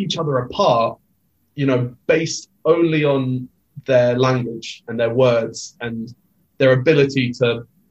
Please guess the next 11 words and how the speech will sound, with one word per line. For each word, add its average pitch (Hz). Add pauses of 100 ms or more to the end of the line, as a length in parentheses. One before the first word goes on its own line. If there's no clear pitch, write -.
(340)
hold 135
rhyme 123
and 117
structure -
and 120
metaphor 127
and 117
pacing. 147
And 139
it 160
wasn't, 220